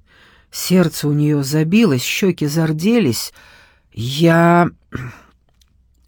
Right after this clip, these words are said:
Она закашлялась. «Нельзя ли испытать их здесь, в ванной?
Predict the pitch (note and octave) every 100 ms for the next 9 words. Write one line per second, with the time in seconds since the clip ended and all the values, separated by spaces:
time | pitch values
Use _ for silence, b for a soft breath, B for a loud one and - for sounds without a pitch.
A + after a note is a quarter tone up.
0 | _ _ - F#3 F#3 A3+ A3 F3 - C#3+
1 | C#3 - - b b b b b b -
2 | G3+ G3 F#3 A3 G#3+ F#3+ E3+ - F3+ F#3
3 | E3+ F3+ F#3 F#3 B3+ C#3+ - - _ _
4 | _ _ _ - D3 D3 A#3 B3+ B2 G#2+
5 | E2